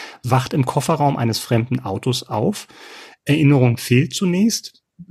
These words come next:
kommt erst langsam wieder und die wurde entführt und muss sich während der Fahrt befreien, weil sie sonst stirbt. Und ihr einziges Hilfsmittel ist ein Handy, aber auch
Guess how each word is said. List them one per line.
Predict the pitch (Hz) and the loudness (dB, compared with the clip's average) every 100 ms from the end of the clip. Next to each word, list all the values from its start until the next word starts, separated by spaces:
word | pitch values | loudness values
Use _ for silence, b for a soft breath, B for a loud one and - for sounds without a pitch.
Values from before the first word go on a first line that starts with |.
| 139 | -8
kommt | - 123 | -4 -4
erst | 131 110 | -4 -6
langsam | 110 107 156 175 156 | -2 -2 0 -2 -2
wieder | 160 185 202 | -4 -4 -2
und | 214 147 147 135 | -2 -4 -6 -4
die | 123 117 | -2 2
wurde | 123 123 127 - | 4 4 0 -2
entführt | 123 107 - 127 135 226 - - _ _ _ - | -2 -2 0 2 4 2 -2 -12 _ _ _ -4
und | 135 127 123 127 | 0 2 0 2
muss | 139 131 | 2 4
sich | 127 107 | 0 2
während | 113 147 170 | 2 4 2
der | 143 | 0
Fahrt | - - 123 123 127 - - _ | -2 -4 0 0 0 -6 -14 _
befreien, | - 123 - 101 104 156 190 202 | -4 -4 -2 -2 0 0 -2 -4
weil | 139 | -6
sie | 127 | -2
sonst | 127 113 104 | -2 -4 -6
stirbt. | - - - 117 214 _ - _ B B B B B B B | -8 -8 -2 -2 -2 _ -20 _ B B B B B B B
Und | 147 | 2
ihr | 139 113 | 2 4
einziges | 120 131 160 147 | 0 0 -2 -2
Hilfsmittel | - 139 - 147 160 | 0 0 0 -2 -2
ist | 165 | -2
ein | 160 | 0
Handy, | 170 160 101 104 | 2 2 0 -4
aber | 107 123 | -6 -6
auch | 127 - - | -6 -8 -14